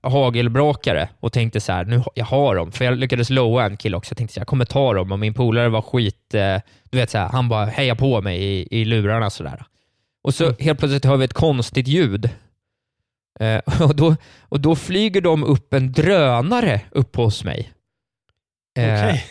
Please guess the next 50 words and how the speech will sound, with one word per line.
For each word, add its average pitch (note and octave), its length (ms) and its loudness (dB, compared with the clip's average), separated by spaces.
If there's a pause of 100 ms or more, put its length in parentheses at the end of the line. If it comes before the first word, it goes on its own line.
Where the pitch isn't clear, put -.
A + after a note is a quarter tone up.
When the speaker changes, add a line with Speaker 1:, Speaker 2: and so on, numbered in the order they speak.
(300)
Speaker 1:
och D#3+ 120 2
så F3 120 0
på F#3+ 100 0
något F#3+ 240 0
sätt, - 360 -2
och - 160 0
jag D#3 120 2
fattar F3 260 -2
fortfarande F3+ 380 0
inte D3+ 120 0
om C3 60 2
det B2+ 60 4
var C3 100 2
drönaren D3+ 720 2
eller D3 160 2
någon C3+ 200 2
annan, C3+ 500 0
men C3 120 2
helt F3 160 2
plötsligt D3 260 0
så C3+ 80 0
blir B2 140 2
jag A#2 100 2
mördad. B2+ 680 0 (320)
Men C#3+ 100 2
så D#3+ 120 2
i D#3 60 6
vår G3+ 360 4
bok B2 340 0 (380)
så - 140 -4
ser D#3 200 2
det D3 60 4
ut B2+ 160 2
som C#3 120 0
att C3+ 100 0
jag F3+ 200 4
ligger F3+ 180 2
helt C#3+ 220 2
still D#3 320 0
och F3+ 160 4
upp - 200 0
kommer C3+ 240 2
en B2+ 160 0
drönare D3+ 720 2
och C3+ 180 -2
vi, D3 120 4
liksom, C3+ 300 0
har C3+ 160 2
så B2 260 0
ögonkontakt C3 1400 0